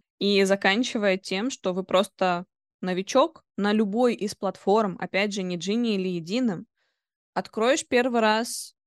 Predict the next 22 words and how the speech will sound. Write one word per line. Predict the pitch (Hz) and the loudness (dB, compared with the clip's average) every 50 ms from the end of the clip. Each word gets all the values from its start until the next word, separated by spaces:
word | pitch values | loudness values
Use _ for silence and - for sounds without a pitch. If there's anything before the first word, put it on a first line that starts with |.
| _ _ _ _ _ _ | _ _ _ _ _ _
не | - 190 185 | -12 -10 -8
знаю, | 190 196 185 175 170 170 170 170 190 - | -4 -2 -2 -2 -2 -2 -4 -6 -4 -4
AdVibe, | 196 196 180 180 175 170 101 - - _ _ _ _ _ _ _ _ _ _ _ - | -4 -2 0 0 0 0 -2 -4 -10 _ _ _ _ _ _ _ _ _ _ _ -6
Мира, | 190 202 202 196 190 185 180 170 175 185 190 _ _ _ _ _ _ _ _ _ _ _ | -2 0 0 2 2 0 0 -2 -4 -8 -14 _ _ _ _ _ _ _ _ _ _ _
вряд | 185 180 190 185 202 254 302 - - | -4 0 2 4 4 2 2 0 -2
ли | 330 302 262 - - _ _ _ _ _ _ _ | 0 0 0 -2 -4 _ _ _ _ _ _ _
супер | - - - 262 247 - 254 220 226 | -12 -6 -4 -4 0 0 0 0 0
все | - - - 240 214 202 | -4 -4 -2 0 0 0
интуитивно | 190 185 - 190 180 180 - - 190 180 185 175 | -2 -2 -4 -4 -6 -4 -4 -4 -4 -4 -4 -4
понятно | 165 - 160 170 165 160 - _ - 160 | -6 -6 -6 -6 -6 -8 -8 _ -10 -10
будет. | 156 160 - - - - - | -10 -10 -12 -12 -14 -8 -2
Может | - 196 220 247 294 285 233 | 2 4 4 4 4 2 2
быть, | 220 233 247 240 | 0 0 -2 0
какие-то | - 233 240 - 247 247 247 233 | -2 -2 -2 0 -4 -2 0 0
моменты | 226 226 220 226 226 226 226 220 - 196 | 0 2 2 2 2 2 0 0 -2 -4
будут | 185 202 196 202 196 - | -4 -2 -2 -2 -4 -4
интуитивно | 190 190 196 - 196 196 - - 165 165 165 160 | -4 -4 -2 -2 -4 -2 -4 -6 -6 -6 -8 -6
понятны, | - 165 170 180 220 339 - - 277 247 | -6 -4 -2 -2 -2 -2 -2 -2 0 2
зависит | 202 190 196 208 - 185 180 - | 2 2 2 0 -2 -6 -10 -8
все | - - 196 | -2 0 0
от | 190 196 | 0 0
нашего, | 196 180 196 - - 180 165 165 165 160 - | -2 -4 -4 -4 -6 -8 -8 -8 -8 -10 -12